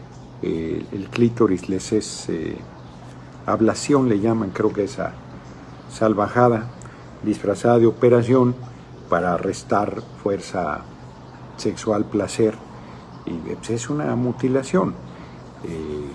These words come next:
que todavía se practica en algunos países del mundo. Es una, pues, es una salvajada de las cosas de violencia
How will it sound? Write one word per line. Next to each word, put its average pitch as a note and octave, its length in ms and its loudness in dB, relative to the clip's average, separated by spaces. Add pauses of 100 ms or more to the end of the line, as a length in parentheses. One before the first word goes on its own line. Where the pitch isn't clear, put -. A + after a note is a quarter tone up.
que G#2 100 0
todavía A#2 580 8
se F#2+ 140 -2
practica F#2 640 -2
en F2 160 -6
algunos F2+ 480 -2
países G2 800 -2 (260)
del A2+ 200 4
mundo. D3+ 340 4
Es - 180 -6
una, A2+ 300 -4
pues, - 160 -8
es D#3+ 160 -2
una D3+ 220 -2
salvajada G#2+ 640 0
de D#2 120 -2
las E2+ 200 -6
cosas G#2 400 -2
de F#2+ 80 0
violencia A#2 800 2